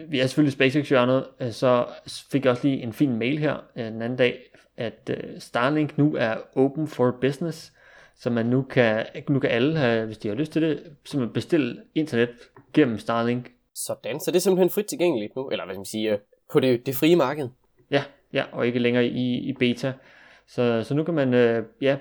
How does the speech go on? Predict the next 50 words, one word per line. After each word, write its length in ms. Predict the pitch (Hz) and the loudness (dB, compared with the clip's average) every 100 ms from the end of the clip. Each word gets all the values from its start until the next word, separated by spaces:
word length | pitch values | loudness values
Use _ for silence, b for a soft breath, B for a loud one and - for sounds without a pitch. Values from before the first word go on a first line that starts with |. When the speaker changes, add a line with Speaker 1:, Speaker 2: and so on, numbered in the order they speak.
| - | -2
Speaker 1:
betale, 360 | 139 151 143 | 0 2 2
jeg 80 | 131 | 0
tror 140 | 143 143 | 0 2
det 60 | |
er 60 | 135 - - | 2 -2 -6
hundrede 420 | 147 156 160 151 127 | -2 2 2 2 2
dollars 580 | 123 143 156 156 - _ | 2 0 -2 -6 -16 _
i 320 | 123 117 117 | -8 -6 -6
sådan, 420 | 113 120 113 113 - | -6 -6 -6 -8 -12
hvad 80 | 139 | -14
man 100 | - | -14
siger, 220 | - - - | -12 -12 -8
oprettelsesgebyr, 760 | - 127 123 117 - 131 143 - B B B - | -4 -2 -2 -4 -2 2 2 2 B B B -14
og 100 | 123 | -6
så 100 | 139 | 0
koster 260 | 135 131 | 0 2
det 220 | 127 113 107 | 0 0 2
fem 140 | 123 | 0
hundrede 260 | 123 117 110 | 0 -2 0
dollars 280 | 117 123 | 2 0
for, 260 | - 120 117 117 | 0 0 0 -2
øh, 280 | 117 117 117 | -4 -4 -6
for 120 | - | -4
en 60 | 117 | -2
antenne, 380 | 117 147 170 185 b b b b - | 0 2 0 -2 b b b b -12
og 120 | 127 | -2
så 420 | 143 135 120 113 - | 0 2 2 0 -4
kan 100 | 127 | -2
man 80 | 123 | -2
altså 140 | 117 | -2
bare 180 | - 120 - | -2 -2 0
ploppe 240 | 127 123 123 | -2 0 0
den 60 | |
op 140 | 123 - | -2 -2
på 60 | |
et 80 | 123 | -4
tag 200 | - 131 - | -2 -2 -2
eller 140 | 127 | -4
udenfor, 500 | 117 139 135 131 139 - | -2 -2 -2 -4 -6 -16
og 80 | 131 | -8
så, 140 | 127 | -4
øh, 440 | 123 123 - - - _ b b b | -2 -4 -8 -12 -16 _ b b b
så 160 | _ 131 | _ -4
kan 80 | 131 | -2
man 120 | 117 | -2
få 120 | 131 | 0
lidt, 160 | 127 123 | 0 2
øh, 200 | 113 110 | 0 0
lidt 120 | 131 | -4
internet 480 | - - 135 123 | -6 -6 -4 -4